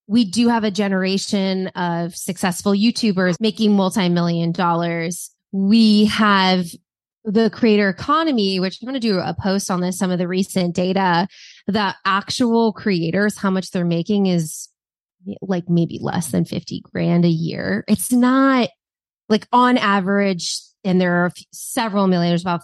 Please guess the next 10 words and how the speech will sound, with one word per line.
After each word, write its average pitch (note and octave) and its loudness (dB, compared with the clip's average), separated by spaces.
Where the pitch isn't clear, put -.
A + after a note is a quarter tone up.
fifty G3 -2
million F3+ -2
real G#3 2
creators G3 -6
out A3 -2
there. B3+ -2
They're, G#3 -6
they A#3+ -4
ain't C4+ -2
making E3 -2